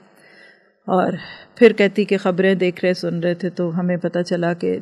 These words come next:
جہاں ہمارا گھر تھا وہ پورا پانی میں آ گیا۔ پھر خیر ادھر government نے ان کو چھوٹے چھوٹے apartments دیے،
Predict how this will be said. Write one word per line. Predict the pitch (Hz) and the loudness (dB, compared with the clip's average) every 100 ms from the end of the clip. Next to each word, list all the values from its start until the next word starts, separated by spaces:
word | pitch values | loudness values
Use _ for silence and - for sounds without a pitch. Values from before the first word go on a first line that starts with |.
| 170 | -2
جہاں | 185 | -2
ہمارا | 202 196 185 | 0 2 0
گھر | 190 175 | -2 -4
تھا | 190 | -2
وہ | 185 185 | -4 -4
پورا | 190 190 | -2 -2
پانی | 180 170 165 | -2 -4 -4
میں | 165 165 | -6 -6
آ | 160 170 | -10 -12
گیا۔ | 170 - _ _ _ _ _ _ _ _ _ _ _ | -16 -18 _ _ _ _ _ _ _ _ _ _ _
پھر | 240 233 | 0 4
خیر | 254 247 | 6 6
ادھر | 247 220 214 220 214 | 6 4 6 6 4
government | 202 196 208 208 | 2 2 2 2
نے | 208 | 2
ان | 202 196 | 0 2
کو | 202 | 2
چھوٹے | 196 202 190 | 2 0 0
چھوٹے | 196 185 | 0 0
apartments | 185 175 175 175 202 196 | 0 2 0 0 -2 -2
دیے، | 196 196 | 2 2